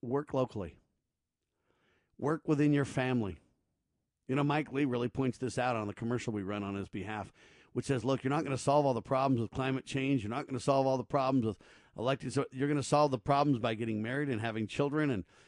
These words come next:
and teaching your children the, the principles of liberty and living a self-governed life." The answers lie within the family. The family is the fundamental unit of society. That's where you're gonna find answers.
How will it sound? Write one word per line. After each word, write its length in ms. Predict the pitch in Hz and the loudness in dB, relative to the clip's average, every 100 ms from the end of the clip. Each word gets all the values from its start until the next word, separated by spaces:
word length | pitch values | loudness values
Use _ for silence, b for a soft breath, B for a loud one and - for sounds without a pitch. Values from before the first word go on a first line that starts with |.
| b | b
and 100 | - | -10
teaching 320 | - 135 135 135 | -4 -4 2 4
your 120 | 123 | 4
children 400 | - 143 143 131 | 2 2 4 2
the, 120 | 113 113 | 0 -4
the 80 | |
principles 480 | 110 147 131 123 123 | 0 0 2 2 2
of 100 | 117 | 2
liberty 320 | 120 143 151 | 2 2 2
and 140 | 127 107 | 0 0
living 320 | 135 143 135 b b - | 0 2 0 b b -10
a 160 | 120 | -8
self-governed 800 | - 139 156 107 139 143 147 139 135 135 | -2 -2 -2 0 2 2 2 0 0 -4
life." 420 | 131 139 143 - b b b b _ _ _ - 151 | 0 0 0 -6 b b b b _ _ _ -4 2
The 140 | 160 | 4
answers 320 | 165 151 139 | 4 4 2
lie 340 | 135 139 143 143 | 4 4 2 2
within 260 | 151 135 139 | 2 4 4
the 60 | 123 | 2
family. 500 | 135 139 135 113 90 _ _ _ _ _ - | 0 2 2 0 -4 _ _ _ _ _ -4
The 240 | 127 117 _ - | -4 -4 _ 0
family 460 | 151 160 156 127 | 2 4 2 2
is 120 | 110 98 | 0 -4
the 80 | |
fundamental 640 | 110 - 160 160 156 156 151 | -6 -2 0 2 0 0 2
unit 220 | 147 139 | 0 -2
of 80 | 123 | -4
society. 460 | - 147 135 127 B B B | -4 0 0 0 B B B
That's 220 | - 156 135 | -2 0 4
where 140 | 151 | 4
you're 140 | 139 | 6
gonna 180 | 135 135 | 4 2
find 340 | - 139 131 123 | 2 0 0 0
answers. 500 | 120 120 107 85 | -2 -4 -6 -8